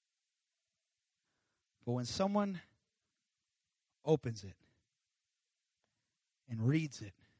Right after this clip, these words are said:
and gives voice to it, the spoken word. See, Jesus and the devil in Matthew chapter four, they didn't batter, battle out thought of Scripture. Spoke word.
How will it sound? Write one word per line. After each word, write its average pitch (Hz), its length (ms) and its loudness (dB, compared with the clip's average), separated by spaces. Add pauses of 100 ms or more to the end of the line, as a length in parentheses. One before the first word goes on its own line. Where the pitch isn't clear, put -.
(1040)
and 120 100 -8
gives 120 240 0
voice 143 400 0
to 98 220 -6
it, 90 80 -14 (1300)
the 123 60 -2
spoken - 880 4
word. 95 300 -10 (920)
See, 202 300 2 (260)
Jesus 240 600 8
and 214 120 4
the 185 80 4
devil 180 500 4 (200)
in 170 180 0
Matthew 202 320 6
chapter 190 340 4
four, 175 300 8 (220)
they 214 160 10
didn't 240 360 4
batter, 190 480 8
battle 190 380 6
out 170 260 2
thought 202 460 6
of 131 140 0
Scripture. 110 500 -4 (1500)
Spoke - 480 2
word. 156 320 0